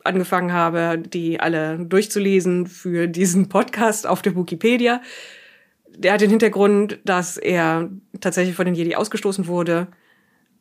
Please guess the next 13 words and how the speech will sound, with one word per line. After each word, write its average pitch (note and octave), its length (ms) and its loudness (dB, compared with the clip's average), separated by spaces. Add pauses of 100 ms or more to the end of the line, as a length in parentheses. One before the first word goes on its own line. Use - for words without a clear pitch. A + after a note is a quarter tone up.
(120)
ähm, D#3 440 -8
weil D#3+ 320 0
er D#3+ 120 -2
Mace D#3 220 -2
Windu A#3 220 4
angegriffen F#3+ 540 -2
hat, D#3+ 340 -6
aber E3 160 -2
Mace E3 240 0
Windu E3 160 0
persönlich D3+ 420 -6
hat D3 160 -12
ihn D3 480 -10